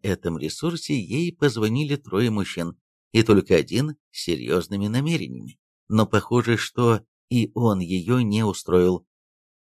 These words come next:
«Откуда ты знаешь? Ты что, и переписку с этим мужчиной читал?» «Нет, я никаких переписок не читал», отрицательно помотал головой Дробышев. «Да на сайте таких переписок и нет.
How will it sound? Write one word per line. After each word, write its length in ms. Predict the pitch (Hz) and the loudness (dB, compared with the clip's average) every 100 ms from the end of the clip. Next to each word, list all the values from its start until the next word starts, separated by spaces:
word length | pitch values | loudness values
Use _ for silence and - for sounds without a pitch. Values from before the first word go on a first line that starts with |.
| _ | _
«Откуда 420 | 107 104 - 120 92 | -4 -2 0 0 2
ты 120 | 92 | 0
знаешь? 440 | 104 117 73 - _ _ _ _ _ | 0 -2 -2 -14 _ _ _ _ _
Ты 120 | 123 | 2
что, 280 | 113 - 104 | 2 4 6
и 160 | 98 98 | 6 4
переписку 720 | 98 98 95 120 135 - 107 | 0 0 0 -2 -4 -2 -4
с 140 | - | -2
этим 300 | 120 120 120 | -6 -2 -2
мужчиной 500 | 104 95 - 131 156 | 0 0 -2 -4 -4
читал?» 480 | 147 156 160 160 147 _ _ _ _ _ - | -4 -2 0 0 -2 _ _ _ _ _ -8
«Нет, 640 | 107 120 120 107 90 78 | 0 2 4 4 2 0
я 260 | 87 71 92 | -2 -4 -4
никаких 580 | 151 156 160 - 170 - | -4 -2 -2 0 -2 -2
переписок 520 | 151 156 165 160 - | -4 -4 0 -2 -2
не 160 | 151 147 | -6 0
читал», 540 | 165 160 151 92 - _ _ _ | 0 4 4 4 -2 _ _ _
отрицательно 800 | 123 113 101 - 95 - 127 127 | -2 0 -2 -2 -4 -2 -2 -2
помотал 500 | 120 98 92 98 113 | 0 0 0 0 0
головой 380 | 98 95 87 101 | 0 2 4 2
Дробышев. 540 | 85 90 87 - 95 _ _ _ _ _ _ | 2 2 2 0 -4 _ _ _ _ _ _
«Да 220 | 92 92 | -2 2
на 160 | 131 151 | 4 4
сайте 680 | - 175 180 151 - 139 107 | 2 2 2 0 0 2 2
таких 460 | 113 110 151 - | 0 0 0 0
переписок 600 | - 120 120 147 143 - | -4 -4 -2 -2 -2 -2
и 80 | 143 | -4
нет. 260 | 117 65 | -4 -8